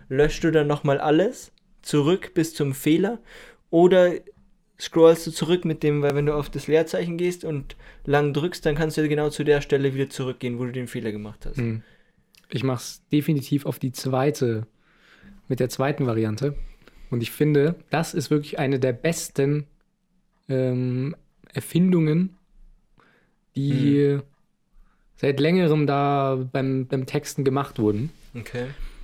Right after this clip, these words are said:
Speaker 2: Also das hat mir wirklich en-, enorm, ähm, das Schreiben ver-, äh, ver-,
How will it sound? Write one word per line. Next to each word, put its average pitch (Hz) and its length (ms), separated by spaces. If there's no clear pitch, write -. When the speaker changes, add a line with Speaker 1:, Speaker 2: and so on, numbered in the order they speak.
Speaker 2:
Also 131 140
das 156 200
hat 170 100
mir 156 120
wirklich 147 340
en-, 147 360
enorm, 143 760
ähm, 113 520
das 110 140
Schreiben 120 320
ver-, 131 640
äh, - 800
ver-, 120 600